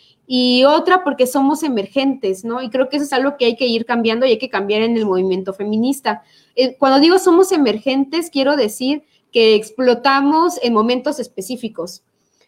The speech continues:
que cuando hay, eh, una noticia que nos salta a todas, en ese momento se empiezan a planear las acciones. Y yo creo que deberíamos,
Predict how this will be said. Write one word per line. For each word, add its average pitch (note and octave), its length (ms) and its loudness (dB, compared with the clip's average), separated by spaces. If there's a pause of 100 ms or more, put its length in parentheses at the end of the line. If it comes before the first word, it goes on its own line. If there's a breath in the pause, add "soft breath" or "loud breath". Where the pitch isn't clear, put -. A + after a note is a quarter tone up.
(160)
que A#3 320 6
cuando A#3 600 6
hay, D4 580 2
eh, G#3+ 540 4
una C#4 260 2
noticia D4+ 800 -2
que A#3+ 80 -8
nos G3+ 200 -6
salta B3 280 -4
a C#4+ 100 -8
todas, D4 520 -2
en A#3 120 0
ese A#3 160 -4
momento C4 600 -4 (240 soft breath)
se A3 360 2
empiezan B3 520 0
a B3 100 -4
planear G#3 380 -2
las A#3+ 200 -6
acciones. G#3+ 640 -6 (300)
Y A#3+ 160 -2
yo C#4+ 240 2
creo D#4+ 360 4
que C#4 120 4
deberíamos, A#3+ 640 2